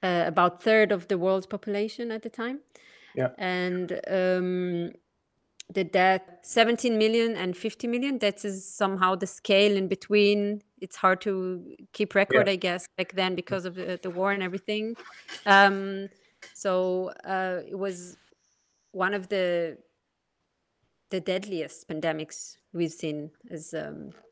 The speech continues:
Speaker 1: society in our
Speaker 2: Yeah.
Speaker 1: history. And, um, the interesting thing about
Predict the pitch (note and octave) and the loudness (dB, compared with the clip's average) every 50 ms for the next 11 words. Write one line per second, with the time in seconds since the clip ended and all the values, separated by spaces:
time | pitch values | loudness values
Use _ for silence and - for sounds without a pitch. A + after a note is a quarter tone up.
0 | _ _ - - E3+ - D#3 - - - _ - - - E3+ - _ _ _ - | _ _ -16 -14 -8 -6 -6 -6 -6 -8 _ -14 -14 -14 -14 -18 _ _ _ -12
1 | F3 E3 D3+ D#3 C#3+ A2+ E3+ E3 - - - D#3+ D#3 D#3 D#3 _ - - - - | -10 -6 -4 -2 -2 -2 -2 -4 -8 -8 -6 -6 -6 -6 -8 _ -20 -20 -20 -20
2 | - _ - F#3 E3+ E3+ F3 F3 F3 F3+ - - F3 E3+ E3+ F3 F3 F3 E3+ E3+ | -20 _ -2 0 0 2 0 0 -2 -4 -6 -2 0 0 0 0 0 -2 -2 -2
3 | E3+ E3+ E3+ _ _ _ _ _ - G3 G#3 A#3 A#3 - C#4 - - B3+ A#3+ A3 | -4 -6 -8 _ _ _ _ _ 0 2 4 4 4 2 0 -2 0 0 0 0
4 | - - - A3 G#3+ G#3+ G#3+ G#3 F#3+ G3 E3+ E3+ E3+ F3 F3 F3 F3 - | -2 -2 -2 0 2 2 2 2 6 6 8 8 6 6 2 -2 -6 -14